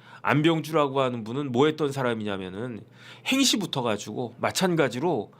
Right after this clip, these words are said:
행정고시부터 가지고 기재부에서 쭉 국장급 정도까지 하셨던 분이에요. 국장급, 제가 쭉 그걸 봤더니 그 행시부터 가지고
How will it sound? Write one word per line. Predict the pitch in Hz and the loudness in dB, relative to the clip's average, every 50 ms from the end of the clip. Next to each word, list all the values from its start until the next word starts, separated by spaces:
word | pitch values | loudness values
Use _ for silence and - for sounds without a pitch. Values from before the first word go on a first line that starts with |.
| - - - - - - | -20 -20 -20 -20 -10 -4
행정고시부터 | - 240 240 214 240 226 226 214 202 190 - 190 156 135 135 - 165 160 | -2 0 2 4 4 4 4 2 0 0 0 -2 -6 -8 -6 -2 0 2
가지고 | 143 147 135 120 123 127 123 117 113 127 156 180 180 165 113 - - - - - - - - | 4 4 4 2 2 -2 -6 -6 -2 0 2 2 2 2 0 -4 -8 -16 -20 -20 -20 -8 -2
기재부에서 | - - 151 135 180 190 185 170 156 143 131 120 113 107 - 147 139 139 - | 0 0 4 6 6 6 6 4 2 0 0 0 0 -2 -4 -6 -8 -8 -10
쭉 | - - 226 240 240 233 208 - _ _ - | -10 -8 -4 -2 -2 -2 -2 -6 _ _ -4
국장급 | - 156 - - - - 226 220 214 214 - 220 - - | -4 -4 -4 0 2 4 4 4 2 -2 -8 -12 -6 -2
정도까지 | - 208 180 180 165 175 170 - 165 147 143 156 | 0 0 0 0 -4 -6 -2 0 0 2 2 0
하셨던 | 151 156 - 175 165 - 165 165 160 | -6 -6 -8 -8 -6 -4 -4 -4 -4
분이에요. | 165 - 110 98 95 101 107 - - - - - - - - | -6 -8 -8 -8 -8 -10 -12 -14 -18 -20 -20 -20 -20 -20 -18
국장급, | - - 131 - 214 185 170 - 190 170 - - _ | -16 -10 -2 2 2 2 2 0 -6 -10 -10 -12 _
제가 | - 185 180 185 175 | -4 -2 0 0 0
쭉 | 170 - - - 220 202 208 | -2 -6 -6 -2 -2 -2 -2
그걸 | - - 180 180 | 0 0 2 2
봤더니 | 175 - 135 - - - 160 143 139 143 175 180 147 90 - - - - - - - - - - - - - - - | 2 0 -4 -6 -2 2 2 4 4 2 0 -2 -4 -4 -8 -12 -20 -20 -20 -20 -20 -20 -20 -20 -20 -20 -20 -20 -6
그 | - - 147 147 143 143 135 139 - - - - - - | 0 2 4 4 4 4 2 0 -4 -10 -20 -20 -8 -4
행시부터 | - 202 190 185 - - 160 151 139 - 170 160 147 | -2 -2 0 0 0 0 -2 -4 -4 0 0 2 4
가지고 | 151 147 139 135 139 143 135 135 143 151 151 151 151 143 135 - | 4 2 2 0 -2 -4 -4 -4 -2 -2 0 0 0 0 -2 -6